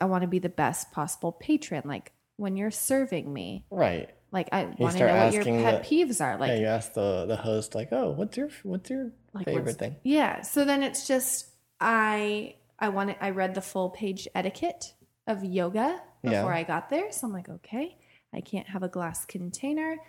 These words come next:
Speaker 1: I must arrive ten minutes early. I must bring a towel. I can bring my mat." So the first class,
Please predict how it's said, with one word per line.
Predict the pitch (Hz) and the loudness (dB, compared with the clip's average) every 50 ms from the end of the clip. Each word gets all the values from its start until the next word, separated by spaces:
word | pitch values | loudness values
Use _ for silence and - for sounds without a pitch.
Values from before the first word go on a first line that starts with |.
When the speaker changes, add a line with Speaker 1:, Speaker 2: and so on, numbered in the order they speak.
| - _ _ _ | -20 _ _ _
Speaker 1:
I | 190 185 | -8 -6
must | 175 165 165 - - - | -6 -6 -8 -10 -10 -8
arrive | 190 160 160 165 - - | -6 -6 -6 -6 -8 -10
ten | - - 185 175 | -8 -6 -6 -4
minutes | 170 165 165 - - - - - _ _ | -4 -6 -6 -8 -8 -10 -10 -10 _ _
early. | - 285 294 294 294 302 302 302 302 302 302 - - _ _ _ | 2 4 4 4 4 2 2 2 0 0 -2 -6 -14 _ _ _
I | 208 190 | -8 -8
must | 165 - - - - - | -6 -8 -10 -12 -14 -14
bring | _ - - 98 - | _ -12 -12 -12 -14
a | - _ - | -14 _ -16
towel. | - - - 269 277 277 277 285 285 285 285 285 277 285 - - _ _ _ _ _ _ - | -12 -6 -2 0 2 4 4 4 4 4 4 2 0 -4 -8 -16 _ _ _ _ _ _ -8
I | 180 175 175 - | -8 -8 -8 -8
can | - 180 170 | -8 -8 -8
bring | 165 - 165 160 160 151 | -8 -8 -8 -8 -6 -6
my | 147 151 | -6 -6
mat." | 151 156 175 208 240 285 311 294 - - - - _ _ _ _ _ _ _ _ _ _ _ _ _ _ _ _ _ _ _ _ _ - - - | -6 -4 -2 0 2 2 2 0 -2 -6 -12 -18 _ _ _ _ _ _ _ _ _ _ _ _ _ _ _ _ _ _ _ _ _ -20 -20 -18
So | - - - 254 | -8 -4 0 0
the | 233 240 | 0 2
first | - - 330 349 339 - | 2 4 4 4 2 2
class, | - 330 269 247 262 269 277 - - - - | 2 4 6 6 6 4 2 -2 -6 -8 -10